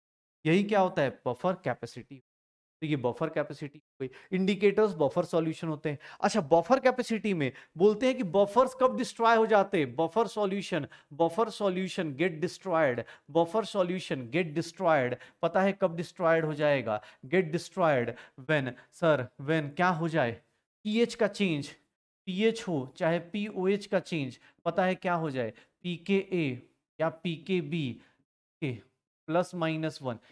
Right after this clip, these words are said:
इसके रेंज में है तब तो सही है, लेकिन जैसे ही सर पीएच का चेंज, when delta पीएच is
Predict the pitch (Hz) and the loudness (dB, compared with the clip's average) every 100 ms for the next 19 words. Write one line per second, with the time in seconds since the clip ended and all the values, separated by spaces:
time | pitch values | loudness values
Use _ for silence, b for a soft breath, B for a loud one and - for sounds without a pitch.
0 | b - 214 - 302 269 277 285 262 262 | b -8 -8 0 2 4 2 0 0 0
1 | 262 254 254 269 254 190 175 156 131 127 | 0 0 0 -2 0 2 2 2 -2 -4
2 | B - 185 233 240 185 143 B - 147 | B -2 4 4 4 0 -2 B -4 2
3 | 214 214 240 285 277 269 - 233 233 254 | 4 2 0 0 0 0 0 -4 -2 -2
4 | 247 233 214 170 151 214 208 175 185 180 | -2 -2 -2 -4 -2 -4 -2 0 0 2
5 | 240 240 214 208 208 175 135 | 0 0 0 0 0 -2 -4